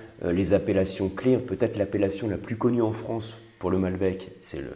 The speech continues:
l'appellation Cahors. Mais ici, on va voyager un peu dans les vignobles du Nouveau Monde. Alors, je vous montre la bouteille. Alors d'ailleurs, si je vous dis Nouveau Monde et Malbec,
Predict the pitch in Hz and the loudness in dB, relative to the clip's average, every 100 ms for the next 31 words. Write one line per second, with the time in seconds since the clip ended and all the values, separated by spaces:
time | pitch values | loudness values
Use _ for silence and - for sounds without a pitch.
0 | - 76 76 78 85 82 101 87 127 139 | -10 -6 -6 -6 -6 -4 2 4 2 0
1 | - - - - - - 123 147 294 214 | -6 -12 -16 -18 -20 2 10 10 10 6
2 | 139 117 135 147 165 160 151 123 101 113 | 8 10 10 10 8 8 6 6 4 4
3 | 135 101 113 110 98 80 69 - - 85 | 2 2 2 4 4 2 -2 -6 -6 -2
4 | 107 175 151 117 95 104 - 78 - - | 4 4 4 0 2 2 2 -2 -10 -16
5 | - - - - - 113 107 135 143 110 | -14 -10 -8 -6 0 6 10 10 10 4
6 | 104 107 123 127 127 127 101 - 95 98 | 2 6 8 8 8 8 4 4 4 8
7 | 113 156 - - | 8 8 6 -6